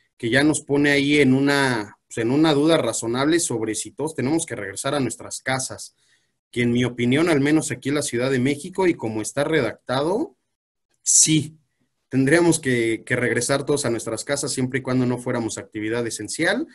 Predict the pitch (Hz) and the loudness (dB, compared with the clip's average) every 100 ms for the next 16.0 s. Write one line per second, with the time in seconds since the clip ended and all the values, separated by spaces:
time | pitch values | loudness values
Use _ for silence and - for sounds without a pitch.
0 | - _ - 117 - 113 110 113 131 120 | -20 _ -4 -4 -4 -4 -2 0 0 -2
1 | 120 127 123 113 120 117 117 104 101 110 | -4 -4 -2 -2 -2 -2 -2 -4 -6 -4
2 | 110 113 110 104 107 107 - 98 98 107 | -2 -2 -4 -4 -2 -4 -6 -14 -10 -8
3 | 107 - 104 - 131 170 202 _ _ - | -8 -8 -10 -6 -2 -2 -6 _ _ -10
4 | - 185 185 139 123 135 139 131 - 120 | -6 -4 -2 0 2 2 0 -2 -6 -6
5 | 123 113 104 117 120 110 98 92 - 107 | -4 -4 -4 -4 -2 -4 -4 -10 -12 -10
6 | 98 - - - 156 160 110 - _ _ | -12 -12 -14 0 2 2 -2 -10 _ _
7 | - 156 170 185 165 123 143 104 117 107 | 0 4 6 6 6 4 0 -4 -4 -6
8 | - 156 160 - - - 135 113 120 113 | -2 0 0 -2 -8 -4 0 2 2 0
9 | 117 - 160 180 - 104 104 139 104 - | -4 2 4 2 -2 -6 0 0 0 -6
10 | - _ _ _ _ - 110 - 135 143 | -14 _ _ _ _ -6 -6 0 2 4
11 | 143 151 151 - - _ - 156 175 180 | 4 4 2 -2 -12 _ -2 4 6 6
12 | 170 - - 123 117 117 110 107 _ _ | 4 -4 -2 0 2 2 0 -2 _ _
13 | - 131 - 123 104 - 131 135 131 135 | -2 0 2 2 0 -4 -2 0 2 2
14 | 139 110 117 127 123 113 123 123 107 104 | -2 -2 0 0 0 0 0 -2 -4 -6
15 | 101 107 123 113 101 110 135 143 170 175 | -6 -2 -2 -4 -6 -4 -4 -2 -2 -4